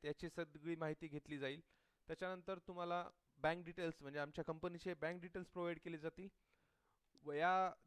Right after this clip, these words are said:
चोवीस तास सेवेसाठी जी फीस आहे ही अत्यंत कमी आहे, फक्त फाय-, पाचशे रुपये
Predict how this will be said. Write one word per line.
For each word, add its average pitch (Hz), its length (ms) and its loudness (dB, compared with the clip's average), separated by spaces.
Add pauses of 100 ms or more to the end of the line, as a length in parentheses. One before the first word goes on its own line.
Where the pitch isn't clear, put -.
चोवीस 196 320 -2
तास 208 180 2
सेवेसाठी 190 440 2
जी 175 80 -6 (120)
फीस 208 280 -2
आहे 156 240 4 (460)
ही 185 40 0
अत्यंत 214 520 -2 (100)
कमी 190 180 -4
आहे, 139 240 0 (520)
फक्त - 320 -6 (160)
फाय-, 180 240 2
पाचशे 175 360 0
रुपये 185 240 -2